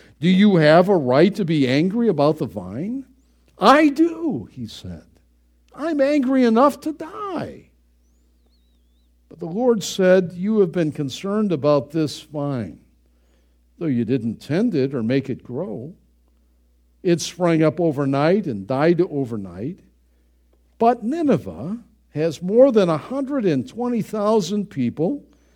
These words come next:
who cannot tell their right hand from their left." They must be very young in age.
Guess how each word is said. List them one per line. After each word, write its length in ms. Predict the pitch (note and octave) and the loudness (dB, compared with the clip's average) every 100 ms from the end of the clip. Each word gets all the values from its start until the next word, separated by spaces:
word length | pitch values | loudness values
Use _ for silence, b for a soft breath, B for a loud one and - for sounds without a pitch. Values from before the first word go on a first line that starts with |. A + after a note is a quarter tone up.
| _ _ _ _ - | _ _ _ _ -8
who 120 | G#3 | -6
cannot 400 | F#3+ B3+ B3 B3+ | 0 2 4 2
tell 320 | - G3 G3+ A3 | 0 4 6 6
their 180 | A3+ | 4
right 300 | G3+ E3+ G#3+ | 2 4 4
hand 300 | F3 G3 G#3+ | 2 0 -2
from 160 | G3 G3+ | -4 -2
their 160 | A#3+ G#3 | 0 2
left." 380 | B2 D3+ - | 2 0 -2
They 120 | D#3+ C#3+ | -10 -6
must 380 | D3+ D3+ - | -6 -8 -10
be 300 | - C#3+ C#3 | -4 0 0
very 420 | B2 A2 C#3+ F3+ E3 | -2 -4 -2 0 0
young 420 | C#3+ E3 G#3+ G#3+ | 0 0 2 0
in 120 | A2+ | -2
age. 540 | F2+ G2+ C#3+ - - | -6 -10 -10 -14 -20